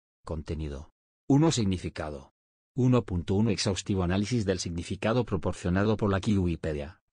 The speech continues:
O, ¿qué carajo quieren decir? Dos Uso. Tres Ver también. Cuatro Fanficts. Significado. Otro de sus posibles orígenes. Según la Kiwipedia,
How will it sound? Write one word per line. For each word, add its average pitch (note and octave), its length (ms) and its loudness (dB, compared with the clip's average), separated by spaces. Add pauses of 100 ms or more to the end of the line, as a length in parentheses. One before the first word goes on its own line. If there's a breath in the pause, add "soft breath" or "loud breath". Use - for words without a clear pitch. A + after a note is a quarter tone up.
O, F#2+ 220 4 (200)
¿qué C3 120 0
carajo A2+ 400 -2
quieren G#2+ 300 4
decir? F2+ 400 -4 (520)
Dos A2 300 -2
Uso. - 360 -10 (380)
Tres B2+ 240 0
Ver A2+ 140 2
también. D2+ 460 -4 (440)
Cuatro - 320 0
Fanficts. - 760 -2 (420)
Significado. E2+ 840 -4 (300)
Otro G2+ 280 0
de F#2+ 100 2
sus - 220 -4
posibles A2+ 500 0
orígenes. F#2 720 -4 (500)
Según G#2 380 0
la G#2+ 80 2
Kiwipedia, E2 800 -2